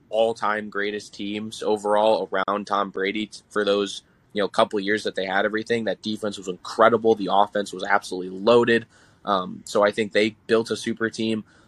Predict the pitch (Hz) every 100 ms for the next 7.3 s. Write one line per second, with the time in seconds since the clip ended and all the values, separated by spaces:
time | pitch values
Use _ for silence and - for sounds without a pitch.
0 | _ 113 - 160 196 - 123 127 151 147
1 | 104 98 110 113 120 117 113 113 113 101
2 | 90 98 104 - 180 196 - _ _ _
3 | - 113 110 _ _ 120 98 98 101 113
4 | 113 107 110 101 101 101 98 98 98 98
5 | 98 104 98 92 - 95 107 - 107 113
6 | 107 101 - 110 104 95 - 107 113 113
7 | 107 107 101